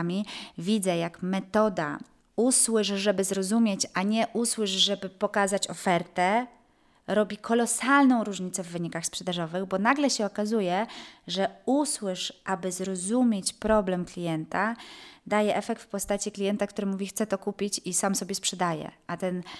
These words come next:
a ten aspekt słuchania, "słucham, no w końcu, żeby powiedzieć ci moją ofertę", powoduje, że bardzo często spotykamy opór z klientem. No i, e, i to są właśnie te wątki, które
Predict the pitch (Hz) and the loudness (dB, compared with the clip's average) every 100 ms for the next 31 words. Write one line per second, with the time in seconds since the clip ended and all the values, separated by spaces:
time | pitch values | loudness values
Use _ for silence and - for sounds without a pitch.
0 | - _ 196 190 196 190 202 - 208 - | -20 _ -4 -2 -4 -2 -4 -4 -6 -6
1 | 190 196 190 185 180 - 233 220 202 190 | -4 -2 0 -2 -4 0 0 2 0 0
2 | 190 185 208 208 202 190 185 196 190 202 | -2 0 2 2 0 -2 -2 -2 0 0
3 | 190 - - 185 180 180 170 - 175 208 | 2 0 0 0 0 0 -2 -4 0 0
4 | 190 - 185 233 - - - - 190 190 | 0 0 2 2 -2 -16 -20 -8 -6 -2
5 | 196 196 180 180 185 190 180 190 185 - | 0 0 -2 -2 -2 -2 -4 -6 -8 -8
6 | - 185 - 180 170 185 - 180 - 170 | -8 -8 -4 -4 -4 -6 0 0 0 -6
7 | 170 160 - - - _ _ - - - | -6 -6 -8 -14 -18 _ _ -20 -18 -18
8 | - _ - 208 214 220 214 220 - - | -20 _ -6 -2 -2 0 -2 -2 -4 -2
9 | 202 202 202 196 - - 240 240 220 214 | 0 2 0 -2 -6 -2 2 2 2 0
10 | 214 208 196 202 208 - 214 - 202 190 | -2 -4 -2 0 -2 -4 -8 -4 -2 0
11 | 185 185 | 0 0